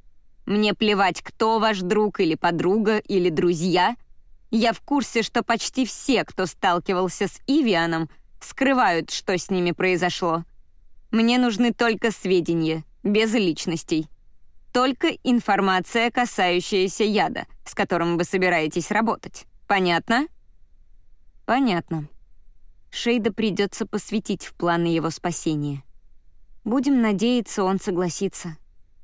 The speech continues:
Хотя бы просто ради спортивного интереса». «Это, надеюсь, возможно?»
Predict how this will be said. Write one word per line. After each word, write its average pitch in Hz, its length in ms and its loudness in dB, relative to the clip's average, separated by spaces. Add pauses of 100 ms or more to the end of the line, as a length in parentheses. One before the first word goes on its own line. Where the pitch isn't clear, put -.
(180)
Хотя 254 360 0
бы 262 140 0
просто 240 480 0
ради 233 260 0
спортивного 240 800 -2
интереса». 190 720 0 (1200)
«Это, 185 300 0
надеюсь, 185 600 2
возможно?» 190 720 0